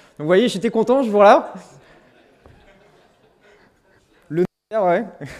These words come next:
Si, si, il était content aussi, hein. Si, si, il était content. Donc, et mes premiers loyers sont tombés. Donc, ce que vous voyez ici,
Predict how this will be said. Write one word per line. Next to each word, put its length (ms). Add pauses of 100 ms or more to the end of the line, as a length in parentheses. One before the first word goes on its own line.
(1800)
Si, 100
si, 120
il 80
était 120
content 260
aussi, 280
hein. 200
Si, 140
si, 140
il 80
était 140
content. 280 (680)
Donc, 480 (540)
et 280
mes 180
premiers 320
loyers 220
sont 180
tombés. 300
Donc, 140
ce 60
que 120
vous 120
voyez 260
ici, 360